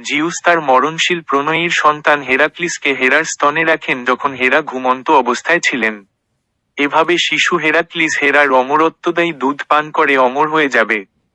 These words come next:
কিন্তু স্তন্যপান করতে করতে হেরার ঘুম ভেঙে যায় এবং তিনি বুঝতে পারেন যে তিনি একজন অজানা শিশুকে দুধ পান করাচ্ছেন।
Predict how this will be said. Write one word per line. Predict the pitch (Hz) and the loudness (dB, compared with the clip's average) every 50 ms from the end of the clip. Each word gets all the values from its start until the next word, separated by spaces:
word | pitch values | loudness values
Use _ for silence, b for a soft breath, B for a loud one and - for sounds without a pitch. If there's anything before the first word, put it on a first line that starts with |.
| _ _ - | _ _ -8
কিন্তু | - 160 160 156 160 175 | -6 -6 -6 -4 -4 -4
স্তন্যপান | 170 - - 139 135 143 147 151 160 165 - 175 180 180 | -4 0 2 4 4 4 4 0 0 2 2 0 0 0
করতে | 175 - 170 165 - - 175 | -2 -2 -2 -2 -2 -4 -2
করতে | - 170 160 151 - - 165 | 0 -2 -2 -2 -2 -4 -2
হেরার | 147 147 143 143 156 156 | -2 0 0 0 0 0
ঘুম | 151 131 - 135 143 147 147 | -2 -4 -6 -6 -6 -6 -6
ভেঙে | 143 147 151 156 170 | -6 -6 -4 -4 -4
যায় | 165 160 156 139 127 | 0 2 2 2 2
এবং | 123 127 123 135 135 135 131 | 2 0 0 0 -2 -2 -4
তিনি | - 143 143 156 | -8 -8 -8 -8
বুঝতে | 160 135 269 269 - - - 175 | -8 -6 -8 -8 -8 -4 -4 0
পারেন | 165 - 185 170 170 156 127 120 | 2 2 2 2 2 0 -2 -2
যে | 117 - | -4 -4
তিনি | - - 143 139 147 151 | -4 -4 -6 -6 -2 0
একজন | 147 147 135 131 147 160 147 | 0 -2 0 -2 -2 0 4
অজানা | 131 123 120 117 131 139 151 165 | 4 2 4 2 0 0 0 0
শিশুকে | 156 - - - - - 143 - 156 | -2 -2 -2 0 0 -2 0 -2 -4
দুধ | 147 127 - 135 147 - - | -2 0 -2 -2 -4 -2 0
পান | 151 151 160 165 | 0 0 0 0
করাচ্ছেন। | - 151 139 123 117 110 - - - 120 113 107 | 0 0 2 2 0 -2 -4 -6 -6 -6 -6 -8